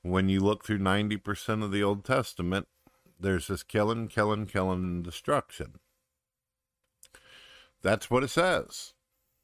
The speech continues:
But because I'm a mouthist and I'm not making the accusation or claim that God is always right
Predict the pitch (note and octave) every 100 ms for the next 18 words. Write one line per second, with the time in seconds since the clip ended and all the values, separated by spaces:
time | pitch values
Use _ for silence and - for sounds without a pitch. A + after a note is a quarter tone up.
0 | _ A2+ A2 G#2 G#2+ B2 G#2+ A2 A2 G2+
1 | F#2+ G#2 C#3+ E3+ - F2+ E2+ G#2+ - -
2 | F#2 F#2+ F#2+ F#2 G#2+ C3+ - G#2+ G2+ G2+
3 | G#2 F#2+ - F#2 G2 - F#2 D#2 F#2+ G2
4 | - F2 F2 E2+ G2 G2 F#2+ F2+ F2 D#2+
5 | F#2 F#2 F2+ D#2 F2+ D#2+ E2 D2 F#2 G#2
6 | F2 F2